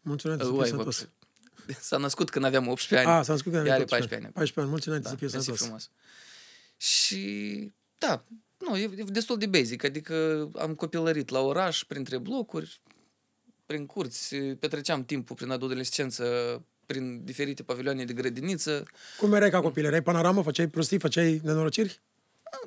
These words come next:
Speaker 2: Mă străduiam să fiu cu minte, dacă sincer. Adică, m-, mă
Speaker 1: Dar ai
Speaker 2: străduiam
Speaker 1: făcut
Speaker 2: să
Speaker 1: și
Speaker 2: nu
Speaker 1: tu.
Speaker 2: Normal, ca și tot-,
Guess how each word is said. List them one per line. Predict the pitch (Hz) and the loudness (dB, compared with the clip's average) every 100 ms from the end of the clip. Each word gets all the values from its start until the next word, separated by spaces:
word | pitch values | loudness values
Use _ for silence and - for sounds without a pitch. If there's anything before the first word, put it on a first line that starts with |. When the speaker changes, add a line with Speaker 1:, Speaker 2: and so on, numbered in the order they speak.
| - | -16
Speaker 2:
Mă | - - | -16 -10
străduiam | 113 226 214 220 | -6 -4 -2 0
să | 214 202 | 0 -2
fiu | - | -6
cu | 180 185 | -6 -4
minte, | 123 - | -6 -6
dacă | 127 - | -10 -6
sincer. | - 123 - - | -6 -4 -8 -8
Adică, | - 156 175 190 180 180 | -6 -6 -2 0 0 0
m-, | - 127 - | -4 -10 -6
mă | 165 | 4
Speaker 1:
Dar | 151 | 6
ai | |
Speaker 2:
străduiam | 170 | 6
Speaker 1:
făcut | 311 214 | 8 8
Speaker 2:
să | |
Speaker 1:
și | 240 | 10
Speaker 2:
nu | |
Speaker 1:
tu. | 208 165 127 - _ _ | 10 8 4 -4 _ _
Speaker 2:
Normal, | 135 151 151 117 | -6 -4 -6 -6
ca | - | -8
și | 127 | -8
tot-, | - - | -8 -10